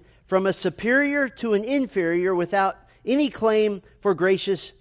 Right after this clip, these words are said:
treatment. In other words, it's to act in a kindly manner regardless of whether somebody deserves it or not.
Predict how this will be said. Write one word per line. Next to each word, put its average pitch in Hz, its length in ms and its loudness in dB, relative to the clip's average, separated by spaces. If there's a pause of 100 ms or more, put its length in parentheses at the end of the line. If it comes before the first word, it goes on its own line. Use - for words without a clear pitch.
treatment. 202 500 -4
In 165 100 -4
other 214 180 4
words, 190 200 0
it's 170 160 -8
to 190 140 -4
act 196 260 -2
in 185 80 0
a 170 60 -2
kindly 220 500 0
manner 165 300 -2
regardless 185 560 0
of 160 80 -4
whether 170 220 0
somebody 160 320 -2
deserves 170 500 0
it 170 80 -2
or 143 80 -2
not. 123 260 -4